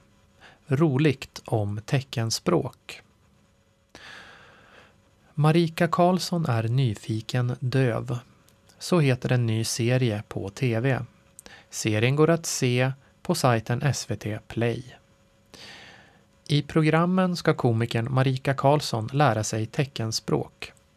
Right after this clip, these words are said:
Och sedan ska hon göra en show med humor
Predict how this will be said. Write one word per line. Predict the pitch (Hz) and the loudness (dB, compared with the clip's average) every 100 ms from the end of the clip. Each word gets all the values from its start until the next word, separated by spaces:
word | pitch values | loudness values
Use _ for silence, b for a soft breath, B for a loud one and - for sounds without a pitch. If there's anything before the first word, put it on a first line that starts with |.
| _ _ B B B B B B - | _ _ B B B B B B -2
Och | 127 | -2
sedan | - 120 117 147 165 | 2 0 2 2 0
ska | - 175 | 2 2
hon | 180 | 4
göra | 170 135 123 | 4 4 4
en | 135 156 | 2 0
show | - 170 185 127 | 0 2 4 2
med | 123 120 131 | 0 -2 -2
humor | 139 185 160 110 110 | 0 2 2 -2 -6